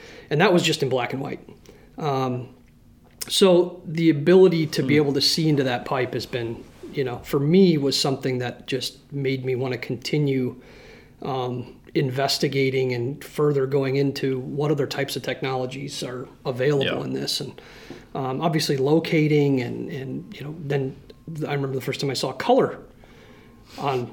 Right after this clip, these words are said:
Speaker 1: <laughs> it's like Wizard of Oz. <laughs> It's like my Wizard of Oz moment inside of a sewer. But seeing the color and just understanding, you know, you see the clay, you see the,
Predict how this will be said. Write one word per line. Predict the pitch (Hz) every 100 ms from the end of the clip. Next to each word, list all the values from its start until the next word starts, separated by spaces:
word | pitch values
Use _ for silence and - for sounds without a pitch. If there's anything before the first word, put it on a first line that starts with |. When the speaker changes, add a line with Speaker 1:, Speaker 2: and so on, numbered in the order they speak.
| - - -
Speaker 1:
<laughs> | - - - -
it's | -
like | 196 185
Wizard | 156 139
of | 135
Oz. | 165 185 -
<laughs> | 208 202 - - - - 226 - - 277 - - -
It's | -
like | 185
my | 185
Wizard | 165 180 170
of | 160 160
Oz | 185 170
moment | 156 156 147
inside | 156 170 160
of | 151
a |
sewer. | 147 170 160 131 - - - - -
But | 160 -
seeing | - 226 214
the | 180
color | - 214 202 151 147 -
and | 170 147
just | 143 143 165
understanding, | 151 139 - 151 156 143 135 135
you | 147
know, | 131 135 139
you | 143
see | - 139
the |
clay, | - - 190 175
you | 160 143
see | - 139 131 - - -
the, | -